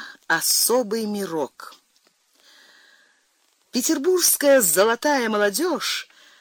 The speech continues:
к которой сопричисляют себя и многие из наших старых холостяков, делится в своих ловеласовских похождениях на две категории. Одну из них составляют отшельники камелий,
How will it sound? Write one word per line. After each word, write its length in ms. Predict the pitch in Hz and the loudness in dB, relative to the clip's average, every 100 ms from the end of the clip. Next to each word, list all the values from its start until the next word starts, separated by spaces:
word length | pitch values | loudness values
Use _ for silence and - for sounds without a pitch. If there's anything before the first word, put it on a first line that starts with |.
| _ - | _ -10
к 40 | |
которой 540 | 156 - 147 139 135 120 | -6 -2 0 0 0 0
сопричисляют 960 | - 147 139 - - 147 143 139 135 | -2 -2 -2 0 0 0 -2 -2 -4
себя 480 | - 143 135 135 139 | -4 -4 -2 0 0
и 240 | 139 139 | -2 -2
многие 640 | 147 143 139 131 135 143 143 | -4 -4 -4 -4 -4 -2 -4
из 420 | 127 165 135 131 | -8 -6 -6 -4
наших 760 | 190 294 240 - 143 131 - - - - | -2 0 0 -2 -2 -4 -6 -16 -18 -2
старых 640 | - - 165 156 139 135 | 0 2 2 2 2 -2
холостяков, 1080 | - 135 131 - - 123 - 285 233 131 - - - - - - - | -4 -2 -2 -2 -4 -6 -4 0 0 -2 -8 -20 -20 -20 -20 -10 -8
делится 880 | 170 165 349 311 - - 269 254 175 | -4 0 0 0 -2 0 2 0 0
в 60 | |
своих 400 | - 202 226 214 | -2 0 0 0
ловеласовских 800 | 220 208 220 208 196 - 190 - | -2 0 0 0 -2 -4 -4 -6
похождениях 720 | 190 202 185 277 311 294 - - - | -6 -6 -4 -2 0 -2 -4 -12 -14
на 240 | 202 175 131 | -4 -2 -2
две 220 | 120 123 | -4 -6
категории. 760 | 120 131 113 123 120 123 120 - - - - - | -6 -6 -4 -4 -4 -6 -8 -14 -20 -18 -14 -2
Одну 320 | 190 190 330 | -2 0 -2
из 160 | 349 269 | 0 -2
них 140 | 302 | -2
составляют 680 | 269 - 240 254 285 277 - | -2 -2 0 2 4 2 0
отшельники 1040 | 185 226 - 277 311 294 269 269 - 247 226 | -2 0 0 0 -2 0 0 -2 -4 -8 -6
камелий, 960 | 202 208 190 170 139 117 120 107 107 | -4 -2 0 0 0 -2 -6 -8 -12